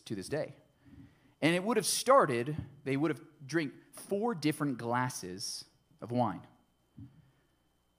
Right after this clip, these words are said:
So we have every reason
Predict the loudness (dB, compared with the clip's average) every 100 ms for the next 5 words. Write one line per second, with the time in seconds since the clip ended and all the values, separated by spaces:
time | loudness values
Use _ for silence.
0 | _ _ _ _ _ -10 2 4 4 0
1 | -12 -6 2 4 4 2 2 2 4 2
2 | 2 0 -10